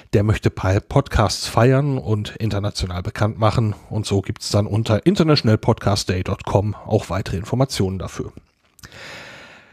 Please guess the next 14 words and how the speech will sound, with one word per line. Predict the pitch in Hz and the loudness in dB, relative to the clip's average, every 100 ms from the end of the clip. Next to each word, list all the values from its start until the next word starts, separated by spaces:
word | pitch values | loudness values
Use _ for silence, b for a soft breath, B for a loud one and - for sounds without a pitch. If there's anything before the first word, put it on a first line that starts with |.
| B - | B -2
Äh, | 127 139 147 135 | 4 6 4 4
ja, | 156 135 | 4 4
dann | 131 165 | 2 0
ein | 160 165 | 0 2
Ding, | 165 156 | 0 0
wo | 147 143 | 0 0
ich | 143 | 0
so | |
ein | 170 | 0
bisschen | 170 160 165 | 0 0 0
meinen | 151 143 151 147 | 2 0 0 -2
Finger | 160 151 147 | -2 0 2
drauf | 131 151 - | 4 2 4
hab, | 160 - | 2 2